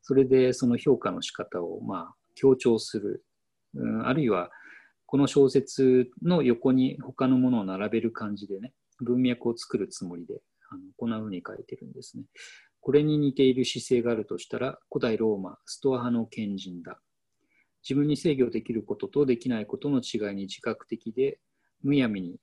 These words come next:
悩んだりすることもなく、サバサバとして清々しくさえある。主にこれは池澤さんの小説に登場する主人公たちに共通して見られる性質であり、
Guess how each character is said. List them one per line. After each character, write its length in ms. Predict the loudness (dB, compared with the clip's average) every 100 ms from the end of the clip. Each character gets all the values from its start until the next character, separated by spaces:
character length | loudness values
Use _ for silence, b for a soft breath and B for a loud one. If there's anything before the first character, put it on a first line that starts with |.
| _
悩 220 | -2 0 0
ん 40 |
だ 100 | -2
り 100 | -6
す 120 | -8
る 100 | -8
こ 100 | -6
と 120 | 0
も 140 | 0 0
な 120 | -4
く、 200 | -12 -18 _ _
サ 180 | -6 -2
バ 140 | 0 0
サ 100 | -4
バ 140 | -8
と 140 | -10
し 100 | -12
て 200 | -4 -2 -2
清 180 | -4 -2 -2 0 0
々 240 | 0 -4
し 120 | -12
く 200 | -2 0
さ 200 | 0 0
え 80 | 0
あ 120 | 0
る。 140 | -8 -16 _ _ B B B B B -2
主 200 | 2 4
に 100 | 4
こ 140 | 2
れ 60 | 2
は 120 | 2
池 180 | 2 4
澤 160 | 4
さ 140 | 4 4
ん 60 |
の 80 | 4
小 180 | 4 2
説 240 | 4 2
に 140 | 4 4
登 160 | 4 4
場 140 | 2
す 120 | 0
る 120 | -2
主 140 | -2 -6
人 280 | -2 -2 -2
公 180 | -4
た 160 | -6 -8
ち 140 | -2
に 140 | -2 0
共 200 | 0 0
通 200 | 2 -2
し 80 | 2
て 100 | 2
見 140 | 2
ら 120 | 2
れ 80 | 0
る 120 | -2
性 260 | -6 -8 -8
質 240 | -10 -12
で 240 | -8 -8 -10
あ 80 | -14
り、 220 | -12